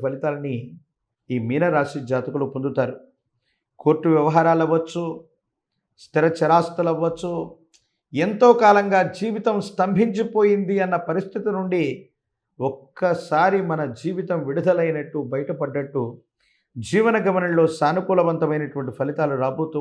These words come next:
ఉన్నాయి. అనుకూలవంతమైనటువంటి స్థితిగతులు తప్పకుండా కలగబోతున్నాయి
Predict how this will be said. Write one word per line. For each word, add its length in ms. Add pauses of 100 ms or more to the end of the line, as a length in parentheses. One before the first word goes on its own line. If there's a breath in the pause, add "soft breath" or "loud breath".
ఉన్నాయి. 240 (500)
అనుకూలవంతమైనటువంటి 1160
స్థితిగతులు 560 (760)
తప్పకుండా 580 (160)
కలగబోతున్నాయి 800